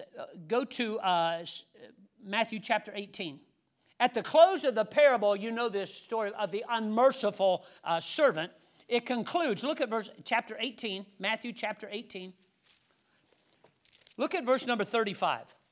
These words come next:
You know this whole story, right? His master calls him in, and the guy makes a plea that's impossible. "Look, you give me time, I'll pay it." There's no way he could pay this debt.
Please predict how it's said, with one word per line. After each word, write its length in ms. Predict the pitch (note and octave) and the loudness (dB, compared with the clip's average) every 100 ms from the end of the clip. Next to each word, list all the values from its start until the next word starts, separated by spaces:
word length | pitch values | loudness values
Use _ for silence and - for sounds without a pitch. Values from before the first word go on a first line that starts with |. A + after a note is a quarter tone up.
| _ _ _ _ _ _ _ | _ _ _ _ _ _ _
You 160 | A#3 C4+ | -4 0
know 160 | C4 | 2
this 160 | A3 G3+ | 2 -2
whole 160 | A3 | -4
story, 320 | G3 A#3 G3+ D3 | -6 -4 -2 -2
right? 300 | D#3+ F#3+ - _ _ _ _ _ _ _ _ _ _ - | -2 -2 -4 _ _ _ _ _ _ _ _ _ _ -16
His 160 | G3 E3+ | -10 -4
master 360 | A3 A#3 - G#3 | 2 2 0 -4
calls 320 | G#3+ A3 F#3 | 0 0 0
him 160 | F#3 | -6
in, 320 | F#3+ G3+ G3 F#3+ - - - | -4 -4 -6 -8 -18 -20 -8
and 200 | G3+ F#3+ | -4 -4
the 60 | F#3 | -2
guy 240 | A#3 A3+ | 0 0
makes 260 | G#3+ G#3 - | -2 -4 -4
a 60 | |
plea 360 | F3+ - G3+ F3 | -8 -6 -6 -4
that's 200 | E3+ - | -6 -6
impossible. 720 | E3+ D#3 D#3+ D#3+ - C#3+ C#3+ - - | -10 -6 -4 -4 -6 -10 -12 -14 -6
"Look, 160 | A#3+ B3 | -6 -4
you 80 | B3 | -6
give 180 | A#3+ | -4
me 100 | A#3+ | -6
time, 320 | A#3 A3+ A#3 G#3+ | -6 -4 -2 0
I'll 120 | G3+ | 0
pay 220 | G3+ G3+ | 0 -2
it." 80 | - | -4
There's 120 | - A#3+ | -8 -2
no 100 | C4+ | 2
way 180 | B3+ | 2
he 120 | G#3+ G3 | 0 -2
could 160 | E3 | -8
pay 140 | F3+ D#3+ | -6 -8
this 180 | C#3+ | -10
debt. 280 | D3 C#3 A#2+ | -14 -16 -16